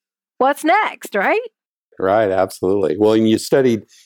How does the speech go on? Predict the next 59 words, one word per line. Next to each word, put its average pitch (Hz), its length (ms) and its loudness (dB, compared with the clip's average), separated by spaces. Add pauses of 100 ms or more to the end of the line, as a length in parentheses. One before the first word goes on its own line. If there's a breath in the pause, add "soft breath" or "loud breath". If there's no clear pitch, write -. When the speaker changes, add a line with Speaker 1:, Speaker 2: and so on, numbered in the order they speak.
Speaker 2:
history 185 440 0
in 92 100 -2
college. 87 420 -2
Did 95 160 -4
you 98 120 0
have 113 180 0
something 131 340 -2
in 113 120 0
mind 139 420 -2
that 143 220 -2
you 131 60 -4
wanted 127 300 -2
to 120 100 0
do, 135 440 0
uh, 120 200 0 (420 loud breath)
while 107 200 0
you're, 104 400 0
you're 104 240 0
obtaining 110 440 -2
your 110 120 0
degree? 117 380 -4 (340)
Speaker 1:
I 403 160 0
did. 381 300 0
I 240 100 0
thought 349 240 -2
I 330 80 0
wanted 302 320 0
to 285 60 -6
go 277 200 0
to 262 80 -4
law 269 280 0
school, 226 360 -2
but 233 300 -2
I 240 200 0
Speaker 2:
Uh-huh. 254 60 0
Speaker 1:
didn't, 294 360 -4 (100)
I 269 100 0
didn't 349 240 -2
work 370 260 0
hard 294 240 -2
enough 269 240 -2
and 294 120 -4
get 277 180 -2
good 262 160 0
enough 269 280 0
grades. 370 480 -4
So 233 300 0
it 247 200 0
was, 254 140 2
Speaker 2:
Right. 185 220 -4 (460 soft breath)
Speaker 1:
it 240 200 0
didn't 262 260 0
work 254 240 0
out 240 240 0
for 233 80 -10
me 240 160 0
to 240 100 -2
do 302 260 0
that. 180 340 -2